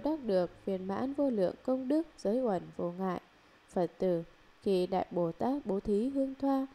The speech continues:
thì Ngài đem các căn lành hồi hướng như vậy. Nguyện cho tất cả chúng sinh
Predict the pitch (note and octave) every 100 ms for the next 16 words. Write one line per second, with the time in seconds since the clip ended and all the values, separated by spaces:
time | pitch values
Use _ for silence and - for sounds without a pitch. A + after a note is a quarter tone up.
0 | - - - F#3 F3+ F3 D#3+ G3+ G#3 C4+
1 | D4 C#4 C4 G#3+ F3 D#3+ E3+ F3 E3+ F3
2 | G#3 C#4 C4+ - D#3+ D#3 - - - -
3 | F#3 - B3+ - D4 - F#3+ D#3 - F#3
4 | A3 - B3+